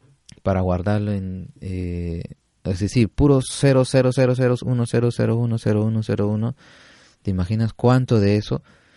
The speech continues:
de ahí sale, pues, el bytes, megabytes, gigabytes, terabyte, y, y,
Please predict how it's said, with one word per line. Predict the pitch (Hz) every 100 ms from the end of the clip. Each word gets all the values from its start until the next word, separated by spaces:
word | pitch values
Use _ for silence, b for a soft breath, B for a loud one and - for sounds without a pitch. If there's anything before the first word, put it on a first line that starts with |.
| b b b -
de | 98
ahí | 98 131
sale, | 139 131 120
pues, | - 104 101
el | 98 92
bytes, | 113 113 113 110
megabytes, | 101 98 95 95 107 110 110 101
gigabytes, | 98 92 92 104 107 110 107
terabyte, | 98 92 90 104 107 107 - b b b b b b
y, | 95 98 95 92 -
y, | 98 98 92 92 92 90 90 90